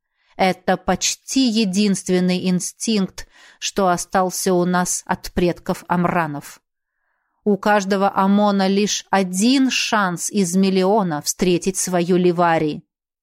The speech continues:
И что делать, если она уже замужем? Или с кучей детей, или стоит на пороге смерти от старости и болезней?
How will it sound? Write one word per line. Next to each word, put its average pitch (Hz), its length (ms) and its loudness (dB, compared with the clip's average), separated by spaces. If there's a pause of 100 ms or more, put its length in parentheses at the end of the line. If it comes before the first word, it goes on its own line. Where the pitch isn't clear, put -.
(240)
И - 40 -12
что - 240 -2
делать, 160 400 0
если 185 160 -6
она 175 240 -2
уже 170 160 -2
замужем? 165 580 -4 (560)
Или 240 200 4
с 226 100 -2
кучей 226 300 2
детей, 190 560 0 (140)
или 240 200 4
стоит 220 540 -2
на 214 160 2
пороге 208 440 0
смерти 208 760 0
от 160 180 -4
старости 180 600 -2
и 202 60 2
болезней? 180 800 0